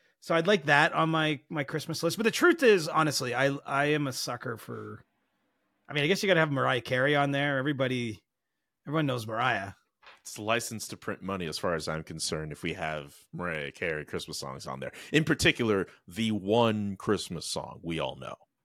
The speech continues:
Speaker 1: Yes. So that, that would be, that would be my sampling. What about you? Do you have any favorites or?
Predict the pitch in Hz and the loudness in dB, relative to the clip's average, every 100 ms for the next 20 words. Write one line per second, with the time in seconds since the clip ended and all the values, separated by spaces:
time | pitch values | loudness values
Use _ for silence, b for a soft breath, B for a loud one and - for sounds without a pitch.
0 | _ 131 95 90 - - _ _ _ _ | _ -12 -10 -10 -16 -20 _ _ _ _
1 | _ - 214 262 - 294 302 254 220 208 | _ 0 8 8 8 6 8 4 6 6
2 | 220 202 185 165 - 123 120 135 185 185 | 6 4 4 4 2 -2 0 2 4 6
3 | 156 147 117 117 135 135 135 127 - 135 | 4 0 0 0 0 0 0 -2 -2 -4
4 | 139 156 - 131 110 98 | 0 -2 -2 -4 -4 -4